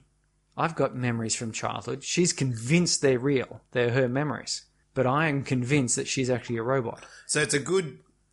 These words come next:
Speaker 2: complication that then I think on a simple level for his quest or his,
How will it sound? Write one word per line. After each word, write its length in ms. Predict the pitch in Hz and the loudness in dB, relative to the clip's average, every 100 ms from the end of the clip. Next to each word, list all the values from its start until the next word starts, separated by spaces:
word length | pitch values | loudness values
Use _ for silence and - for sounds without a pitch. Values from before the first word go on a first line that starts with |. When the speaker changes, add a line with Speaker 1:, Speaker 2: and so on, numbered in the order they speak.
| _ _ | _ _
Speaker 2:
complication 1120 | - - 151 143 139 117 117 127 123 - 120 110 | -6 -2 0 0 0 -2 0 0 0 0 -2 -4
that 180 | 110 127 | -4 -2
then 420 | 123 117 113 113 _ _ - | -2 -2 -6 -10 _ _ -6
I 60 | 127 | -4
think 200 | 143 123 | -2 0
on 140 | 120 | 0
a 80 | 113 | 2
simple 540 | - - 143 143 131 120 | 4 4 2 2 0 2
level 340 | 107 104 107 | 0 0 -4
for 160 | - 113 | -2 -2
his 380 | - 127 110 | 0 2 2
quest 680 | - - 131 107 98 - - | 2 2 0 2 4 6 6
or 140 | 107 | 0
his, 400 | 101 117 101 95 | -2 -2 -2 -4